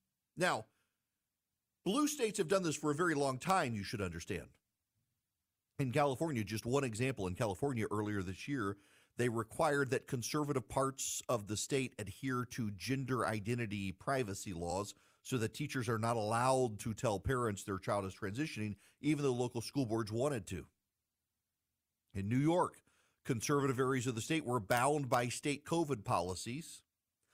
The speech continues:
Long Island wanted to unmask a whole lot quicker than the rest of the state, and, uh, the New York governor refused. California has a host of environmental laws and, and other, uh, small business rules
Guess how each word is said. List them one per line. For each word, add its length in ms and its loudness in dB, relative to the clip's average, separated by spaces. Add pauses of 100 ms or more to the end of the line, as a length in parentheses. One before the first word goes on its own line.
(240)
Long 320 4
Island 380 4
wanted 220 2
to 140 2
unmask 560 2
a 60 2
whole 160 0
lot 240 2
quicker 280 0
than 140 0
the 80 0
rest 300 0
of 100 -2
the 80 -6
state, 380 -2
and, 300 0
uh, 260 2
the 120 -2
New 100 0
York 280 2
governor 340 2
refused. 840 -2 (1120)
California 480 4
has 160 2
a 60 4
host 260 4
of 100 2
environmental 640 2
laws 340 2
and, 200 0
and 220 -2
other, 520 2
uh, 380 0
small 260 0
business 460 -2
rules 560 0